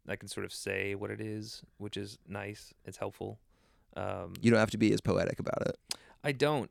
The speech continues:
Speaker 1: have to be as poetic about it. I can just say that it was terrible, and,
Speaker 2: <laughs>
Speaker 1: and these are the feelings that are surrounding it, which is great. And I think that,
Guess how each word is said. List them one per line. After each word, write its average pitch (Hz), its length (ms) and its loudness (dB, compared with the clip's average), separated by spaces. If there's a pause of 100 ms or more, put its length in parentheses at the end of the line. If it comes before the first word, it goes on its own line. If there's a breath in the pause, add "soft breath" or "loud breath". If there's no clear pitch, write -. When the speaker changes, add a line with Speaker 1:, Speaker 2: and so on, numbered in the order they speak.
Speaker 1:
have 110 200 -2
to - 80 -6
be 101 340 -2
as 98 180 -2
poetic 101 340 -6
about 101 240 -6
it. 98 80 -8
I 104 40 -6
can 107 160 -8
just 110 240 -10
say 104 280 -6
that 107 120 -6
it 98 80 -8
was 98 240 -12
terrible, - 520 -12 (100)
and, 90 160 -14 (120)
Speaker 2:
<laughs> - 120 -10
Speaker 1:
and 101 320 -10
these 104 220 -6
are 101 40 -4
the 101 100 -8
feelings 101 440 -6
that 101 180 -4 (120)
are 104 180 -6
surrounding 101 560 -4
it, 92 160 -10 (240 loud breath)
which - 160 0
is 160 80 0
great. 165 240 6
And 117 140 4
I 110 80 6
think 123 180 0
that, 107 140 2